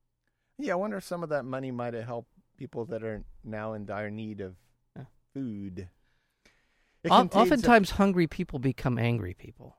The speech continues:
Speaker 1: Huh.
Speaker 2: And sometimes angry people pick up arms and shoot other people who have food. And maybe, just maybe, it might be a good idea to keep them fed.
Speaker 1: You think?
Speaker 2: Maybe.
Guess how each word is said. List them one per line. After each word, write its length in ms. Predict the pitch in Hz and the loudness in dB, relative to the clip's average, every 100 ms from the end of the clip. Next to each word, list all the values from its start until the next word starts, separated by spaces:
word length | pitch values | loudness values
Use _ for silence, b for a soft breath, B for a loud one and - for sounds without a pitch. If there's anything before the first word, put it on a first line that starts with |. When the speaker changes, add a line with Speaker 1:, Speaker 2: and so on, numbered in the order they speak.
| - | -4
Speaker 1:
Huh. 80 | 160 | 0
Speaker 2:
And 160 | 135 | 0
sometimes 440 | 120 180 185 170 143 | 2 2 4 2 2
angry 280 | 151 156 143 | 2 2 2
people 340 | - 131 127 | -2 -2 -2
pick 260 | - 151 139 | -2 -2 0
up 160 | 113 - | -2 0
arms 400 | 120 117 110 110 | 0 2 0 -2
and 180 | 117 113 | -4 -4
shoot 320 | - 135 123 - | -4 -2 -2 0
other 240 | 113 107 | 0 -2
people 380 | - 123 117 117 | -2 -2 0 0
who 140 | 151 120 | 0 -2
have 240 | - 147 151 | -2 -2 -2
food. 380 | - - - - _ _ _ _ _ _ _ _ _ _ _ _ - | -6 -8 -8 -18 _ _ _ _ _ _ _ _ _ _ _ _ -4
And 260 | 147 131 131 | 0 2 4
maybe, 440 | 139 190 185 139 | 6 6 6 4
just 300 | 127 131 - | 2 -2 0
maybe, 300 | 147 143 143 | 2 4 4
it 60 | 127 | 2
might 180 | 127 120 | 0 0
be 80 | |
a 40 | 123 | 0
good 160 | 120 | 2
idea 280 | 120 113 120 | 0 0 -2
to 80 | 113 | -2
keep 260 | 113 - 127 | -4 -8 -6
them 160 | 131 | -6
fed. 480 | 123 - 180 113 117 - _ _ _ - | -8 -6 -4 -4 -8 -16 _ _ _ -14
Speaker 1:
You 80 | 113 | -10
think? 320 | 151 277 - _ | -8 -10 -12 _
Speaker 2:
Maybe. 340 | 202 - - | -8 -8 -10